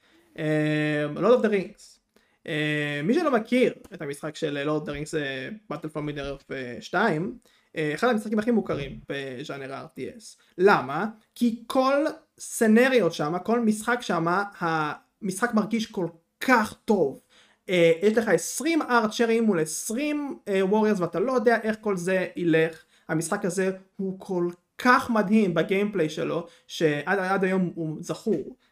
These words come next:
כאחד המשחקים הכי טובים בז'אנר. אבל יש בעיה קטנה איתו,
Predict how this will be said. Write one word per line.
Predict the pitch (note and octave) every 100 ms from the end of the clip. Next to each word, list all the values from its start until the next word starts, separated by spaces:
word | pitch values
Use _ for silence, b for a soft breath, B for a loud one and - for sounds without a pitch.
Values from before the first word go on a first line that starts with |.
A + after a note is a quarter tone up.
| -
כאחד | D3+ - D3
המשחקים | C3+ F3+ D#3
הכי | C3+ E3
טובים | C#3 C3+ A2+
בז'אנר. | - B2+ C3+ D#3+ A#3+ _ _ _ _ _ _ _ _ _ _ - A#4+ B3+
אבל | G#3 C4+ D#4
יש | D4+ -
בעיה | A#3+ C4+
קטנה | - C4+ C4+
איתו, | B3+ A3 A#3 D3+